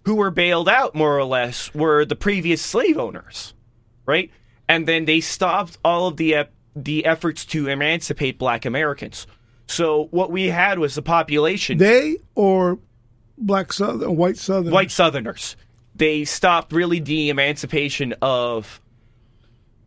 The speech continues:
Speaker 1: the, the black Americans there who were just freed. So they
Speaker 2: Yeah, they
Speaker 1: didn't
Speaker 2: even
Speaker 1: really ha-, they
Speaker 2: slaughtered. This is something that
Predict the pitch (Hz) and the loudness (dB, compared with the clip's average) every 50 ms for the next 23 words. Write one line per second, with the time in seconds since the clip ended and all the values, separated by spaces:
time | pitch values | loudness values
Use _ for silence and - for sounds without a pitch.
0 | _ _ - 143 139 135 135 131 123 95 - - 135 - 135 160 190 202 196 190 | _ _ -2 -2 0 0 -2 -2 -4 -4 -2 -4 -2 0 2 0 2 0 0 -4
1 | - 165 147 175 190 196 196 190 - 147 127 - - 135 127 123 117 107 135 139 | -4 -2 0 2 2 2 0 -2 -4 -6 -6 -2 -2 -2 -2 -2 -4 -4 -4 -4
2 | 127 135 123 - - 175 165 - - - - - 180 202 165 - - - - - | -4 -4 -4 -2 -2 -2 -2 -2 -8 -12 -8 -4 -2 -2 -2 -4 -8 -16 -20 -20
3 | _ _ _ _ _ - - 165 156 151 190 208 226 220 185 185 220 240 214 196 | _ _ _ _ _ -2 2 2 4 6 6 6 8 8 8 6 6 6 4 4
4 | 151 214 190 185 208 214 226 233 214 196 175 165 160 151 - - _ _ _ _ | 4 2 4 6 8 8 8 8 6 4 4 2 2 -2 -6 -10 _ _ _ _
5 | _ _ _ _ _ _ _ - 240 254 220 - - 208 196 180 196 185 180 175 | _ _ _ _ _ _ _ -6 -2 0 0 2 4 2 2 4 2 2 2 2
6 | 170 - | 0 -2